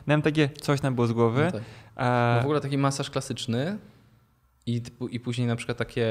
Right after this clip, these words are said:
Speaker 2: e, no, nazwijmy to, w klasycznym wydaniu M T G, e, i w ogóle jakby taka terapia manualna, taka powiedzmy tych klasycznych szkół, to ona się jakby tak kończy na C jeden, nie?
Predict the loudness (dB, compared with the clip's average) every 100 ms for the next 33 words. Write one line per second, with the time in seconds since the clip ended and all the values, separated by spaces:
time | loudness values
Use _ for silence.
0 | 2 0 -4 -16 -14 -12 -10 -10 -12 -12
1 | -6 -2 0 0 0 -2 -6 -4 -4 -4
2 | -2 -2 0 0 0 -2 -2 0 0 0
3 | -4 -16 -20 _ _ _ _ _ _ -4
4 | -2 0 0 -2 -4 -8 -18 -14 -8 -4
5 | -2 0 2 2 0 -4 -6 -2 0 0
6 | 0 0 2 2 2 -2 -4 -4 -2 0
7 | -2 0 0 0 -4 -2 0 0 -2 0
8 | 0 0 -4 0 0 0 -2 -4 -2 -2
9 | -4 -8 -10 -8 -4 -4 -4 -6 -4 -2
10 | -2 -2 -4 -4